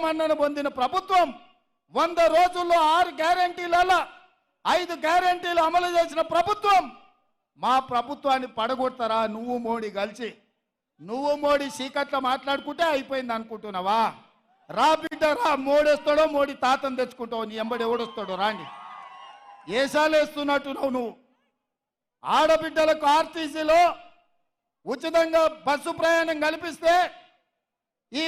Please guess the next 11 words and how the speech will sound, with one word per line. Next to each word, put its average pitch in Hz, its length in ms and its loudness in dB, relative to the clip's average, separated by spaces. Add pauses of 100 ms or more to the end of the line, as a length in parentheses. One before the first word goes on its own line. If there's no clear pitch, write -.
(120)
నూట 349 180 0 (100)
ఇరవై 330 300 4
రోజుల్లో 339 360 2 (140)
ముప్పై 311 300 -2 (100)
ఐదు 311 100 -2
కోట్ల 302 380 -4
మంది 277 240 -4
మా 254 80 -2 (160)
ఆడబిడ్డలు 311 680 0 (420)
అమ్మగారింటికి 311 680 0
పోయినరు, 311 340 2